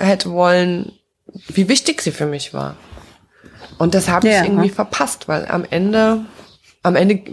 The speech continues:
Speaker 1: ist es dann halt nicht mehr durchgedrungen.
Speaker 2: Ja.
Speaker 1: Und dann hat sie da also wirklich mehr oder weniger die letzten paar Jahre so vor sich hin vegetiert.
Speaker 2: Mhm. Ja.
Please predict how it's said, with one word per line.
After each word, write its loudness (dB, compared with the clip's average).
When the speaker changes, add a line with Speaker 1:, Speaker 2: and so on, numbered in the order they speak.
Speaker 1:
ist -2
es -2
dann 0
halt 2
nicht 2
mehr 4
durchgedrungen. -2
Speaker 2:
Ja. 2
Speaker 1:
Und 0
dann 4
hat 0
sie 4
da 2
also -2
wirklich -2
mehr 4
oder 2
weniger 2
die -8
letzten 0
paar 0
Jahre 2
so -6
vor 0
sich -2
hin -2
vegetiert. -8
Speaker 2:
Mhm. 2
Ja. 2